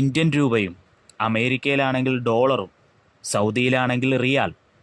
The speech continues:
തുടങ്ങിയവയാണ് ഇതിനൊക്കെ ഒരു സാമ്പിളായി നമുക്ക് പറയാൻ സാധിക്കും. ഇവയെ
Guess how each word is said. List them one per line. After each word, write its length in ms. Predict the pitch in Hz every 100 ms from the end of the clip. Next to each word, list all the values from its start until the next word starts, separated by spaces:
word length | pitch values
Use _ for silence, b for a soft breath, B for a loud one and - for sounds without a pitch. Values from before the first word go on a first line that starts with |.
| _ _ _ _
തുടങ്ങിയവയാണ് 760 | 139 139 151 156 147 127 98 95 _ - 151
ഇതിനൊക്കെ 360 | 143 131 135 127
ഒരു 160 | 120 117 - _ _ - -
സാമ്പിളായി 480 | 127 135 131 131 120
നമുക്ക് 180 | 110 120
പറയാൻ 260 | 117 110 110 107
സാധിക്കും. 300 | 92 87 143
ഇവയെ 280 | 160 180